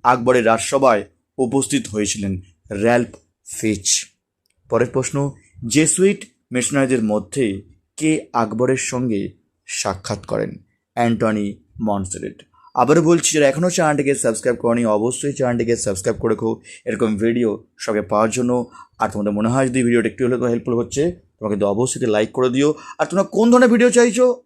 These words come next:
তোমাদের ইতিহাসের উপর, অবশ্যই কমেন্ট করে জানিও। আর যারা আগের ভিডিও দেখোনি, রায় মার্টিন পেজ সলভ, এবিটিএ পেজ সলভ এবং তোমাদের প্রথম অধ্যায়, দ্বিতীয় অধ্যায়, তৃতীয়, চতুর্থ অধ্যায়, তোমাদের পার্ট টু পার্ট যাতে কভার করি তোমার সিলেবাস অনুযায়ী, তোমাদের আমি ইম্পর্টেন্ট সাপোর্টিং।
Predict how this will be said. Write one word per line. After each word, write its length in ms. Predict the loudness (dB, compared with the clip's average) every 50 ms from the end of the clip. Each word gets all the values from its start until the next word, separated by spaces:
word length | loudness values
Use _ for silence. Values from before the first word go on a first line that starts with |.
| _ _ _ _
তোমাদের 200 | -2 2 2 2
ইতিহাসের 360 | 2 4 4 2 4 4 2
উপর, 280 | 2 4 4 2 2 2 -2 -8 _ _ _ 0
অবশ্যই 400 | 2 2 2 2 0 0 -2 -2
কমেন্ট 260 | 0 0 0 0 0
করে 120 | 0 0
জানিও। 460 | 2 0 0 0 0 0 0 -2 -2 -4 -8 _ _ _
আর 100 | -2 0
যারা 120 | 4 4 4
আগের 160 | 4 4 2
ভিডিও 200 | 2 2 2 4
দেখোনি, 380 | 4 2 2 2 0 0 2 4
রায় 180 | 4 4 4
মার্টিন 320 | 4 2 2 2 0 0 0
পেজ 180 | 0 -2 -2 -2
সলভ, 300 | 2 4 6 6 6 4 -2 -12 _ _ -20 -20 -20 -20 -20 _ _ 0
এবিটিএ 360 | 2 4 4 4 4 2 2
পেজ 220 | 2 2 0 0
সলভ 280 | 2 4 4 4 4 2 -2 -12 -20 _ _ _ _ _ _ _ _ _
এবং 380 | -2 2 4 4 4 4 0 -6 -10 _ _
তোমাদের 280 | -2 0 2 2 2 2
প্রথম 360 | 0 -2 -2 0 0 2 2
অধ্যায়, 280 | 2 4 4 4 4
দ্বিতীয় 280 | 4 2 -2 2 2 2
অধ্যায়, 260 | 2 2 2 0 0
তৃতীয়, 180 | 2 2 0 0
চতুর্থ 200 | 0 0 2 2
অধ্যায়, 380 | 2 2 0 0 2 2 2
তোমাদের 420 | 0 -4 -12 _ -6 -2 -2 -2 0
পার্ট 260 | 2 2 2 2 2
টু 100 | -2 -2
পার্ট 240 | 2 2 2 2 2
যাতে 140 | 0 0 0
কভার 460 | 0 0 -2 -2 0 2 2 4 4
করি 140 | 2 2 2
তোমার 120 | 0 -2
সিলেবাস 340 | -2 0 0 2 2 2 0
অনুযায়ী, 220 | -2 0 0 -2
তোমাদের 220 | -2 -2 -2 -2 -2
আমি 300 | 0 0 -2 -2 -6 -10 _ _ _ _ _ _ _ _ _ -20 -20 _ _ _
ইম্পর্টেন্ট 440 | -6 -4 0 0 0 0 0 -2 -2
সাপোর্টিং। 460 | -4 -2 -2 0 0 2 0 0 -2